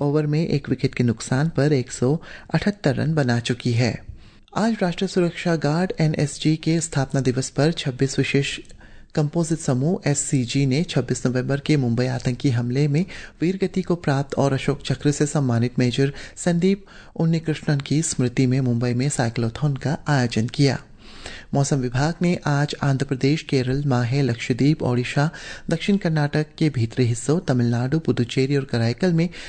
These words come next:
कई स्थानों पर तेज बारिश का अनुमान व्यक्त किया है। अगले तीन चार दिनों में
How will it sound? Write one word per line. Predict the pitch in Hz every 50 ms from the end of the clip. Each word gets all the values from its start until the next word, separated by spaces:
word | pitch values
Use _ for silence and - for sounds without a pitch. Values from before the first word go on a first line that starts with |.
| - - - -
कई | 196 214
स्थानों | 202 - - 175 175 175 175
पर | 170 - 180
तेज | 170 - 147 139 131 - -
बारिश | 123 117 117 123 -
का | - - 156 156
अनुमान | 147 131 120 117 113 113 117
व्यक्त | 110 120 110 - -
किया | - - 131 120
है। | 117 120 117 - - - - - - -
अगले | 123 117 117 120
तीन | 117 - 120 120
चार | 117 - 120 120
दिनों | 123 120 135 151 175
में | 175 160 170